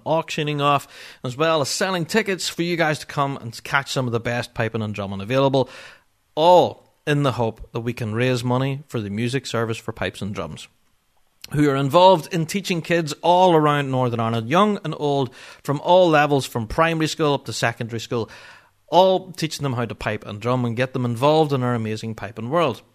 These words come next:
They are an incredible charity who have hundreds of tutors who travel around schools every day of the week,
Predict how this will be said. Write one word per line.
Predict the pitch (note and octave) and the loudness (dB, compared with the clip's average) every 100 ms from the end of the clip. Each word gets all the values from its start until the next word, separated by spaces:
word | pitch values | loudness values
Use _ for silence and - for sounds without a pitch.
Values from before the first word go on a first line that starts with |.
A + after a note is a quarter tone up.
| _ | _
They | E3+ | 2
are | F3 F3 | 2 2
an | F3 | 0
incredible | - E3 E3+ F3 F3+ | 2 2 2 2 0
charity | - C#3+ D3+ D#3+ F3+ C#3+ - C3 | 0 2 2 2 -2 -6 -10 -2
who | D3+ D#3 | 0 2
have | D3 D3 C3 | 2 0 -2
hundreds | - F3 F#3 F3 | -4 0 2 2
of | C#3+ - | 0 -2
tutors | D3 D#3+ F3 - - - - | 0 0 0 -4 -20 -10 0
who | E3+ | 0
travel | - G3+ G#3 G3 | 0 0 0 2
around | F3 F3+ | 0 -2
schools | D#3 - D#3+ E3 C#3+ - | -6 -2 0 0 -2 -10
every | B2 E3 E3 E3 | -4 -2 -2 -4
day | D#3 C#3+ | 0 2
of | C3 | 2
the | A#2 | 0
week, | A#2 A#2+ - | -2 -4 -8